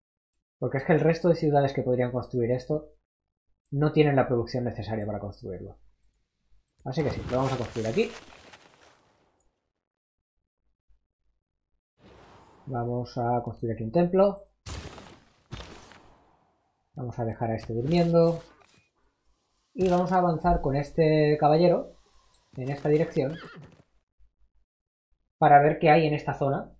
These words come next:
y ver si me conviene, eh, asentarme cerca. Me gustaría encontrar un pequeño lago, un pequeño río o algo para no verme obligado a asentarme directamente en el volcán. Sería bastante triste tenerme que asentar en el volcán.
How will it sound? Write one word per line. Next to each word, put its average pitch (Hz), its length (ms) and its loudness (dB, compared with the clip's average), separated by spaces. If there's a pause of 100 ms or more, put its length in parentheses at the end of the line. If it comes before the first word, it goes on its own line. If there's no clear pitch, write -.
(140)
y 139 100 2
ver 143 120 4
si 175 140 -4
me 170 140 2
conviene, 147 640 -2 (140)
eh, 131 120 2
asentarme 131 540 0
cerca. 104 480 -12
Me 131 100 -4
gustaría 139 360 2
encontrar 175 300 0
un 170 100 0
pequeño 151 320 0
lago, 139 340 4
un 127 120 -4
pequeño 135 320 -2
río 131 260 0
o 123 80 4
algo 143 400 -2 (260)
para 135 260 4
no 151 500 2
verme 151 340 0
obligado 135 600 4
a 120 140 4
asentarme 127 520 -2
directamente 120 500 -2
en 123 60 -2
el 113 100 -4
volcán. 101 400 -8 (1500)
Sería 117 300 -4
bastante 123 380 -4
triste 123 280 -8
tenerme 113 280 -8
que 113 80 -10
asentar 107 260 -12
en 110 80 -8
el 104 80 -10
volcán. 95 320 -12